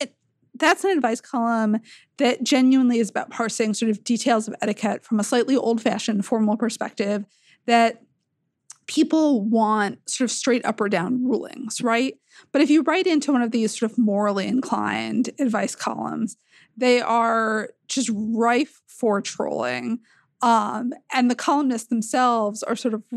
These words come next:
rife for being taken in by their temptation to gain readers by, uh, presenting the most ridiculous scenarios possible, right? I mean, the, the Slate headline style for these columns, it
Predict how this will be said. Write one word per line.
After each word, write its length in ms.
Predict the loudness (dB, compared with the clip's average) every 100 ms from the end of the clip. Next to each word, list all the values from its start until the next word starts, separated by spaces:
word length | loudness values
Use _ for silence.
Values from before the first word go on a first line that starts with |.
| -4 0
rife 480 | 0 0 -2 _ _
for 680 | -20 -4 0 2 0 0 -4 _
being 380 | 2 4 2 0
taken 380 | -4 -2 0 0
in 300 | 0 -2 -4 _ _ _
by 240 | -2 2 4
their 180 | 2 2
temptation 720 | 2 0 2 0 0 2 2
to 100 | 2
gain 340 | 2 0 2 0
readers 580 | 0 0 -2 -4 -6
by, 680 | -6 0 2 2 0 -2 -2 -6 _ _ _ 0
uh, 240 | 0 -2 -4
presenting 540 | 0 2 2 2 4 4
the 60 |
most 280 | 2 0 -4
ridiculous 440 | -6 -6 -4 -6 -6
scenarios 580 | -8 -8 -6 -8 -8
possible, 520 | -6 -6 -8 -12 -12 -6
right? 200 | -4 0
I 60 |
mean, 220 | 2 2 0 _ _ _ 2
the, 260 | 2 2 -4 _
the 120 | -2
Slate 380 | -2 0 0 0
headline 480 | 0 2 2 0 -2
style 540 | -4 -2 -2 -4 -6
for 440 | -10 -4 2 2 2
these 260 | 0 -6
columns, 800 | -4 -2 0 0 -4 -8 -10 -12 -16 _ _ _ _
it 260 | -4 -4